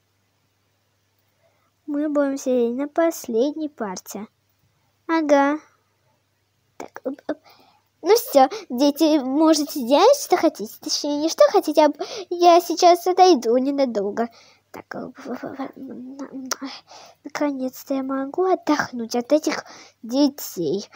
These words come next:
Я от них уже устала. Ну ладно, все, посидим. Типа я ушла куда-нибудь, ну, не знаю куда. Ну, логично. Куда она ушла?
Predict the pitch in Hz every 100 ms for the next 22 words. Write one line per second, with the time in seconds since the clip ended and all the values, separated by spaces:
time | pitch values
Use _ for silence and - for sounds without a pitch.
0 | 330 - 285 269 240 302 285 277 311 311
1 | - 330 277 240 240 220 294 311 247 220
2 | 233 - 202 - 285 277 403 466 - 640
3 | - - 349 - 339 269 262 - 285 339
4 | 359 214 220 202 202 196 - 233 220 214
5 | 226 254 247 208 196 180 - - 277 349
6 | 381 311 185 196 - 185 165 - _ _
7 | _ _ - _ _ _ _ _ _ _
8 | _ _ - 247 240 320 370 403 381 370
9 | - 320 320 320 320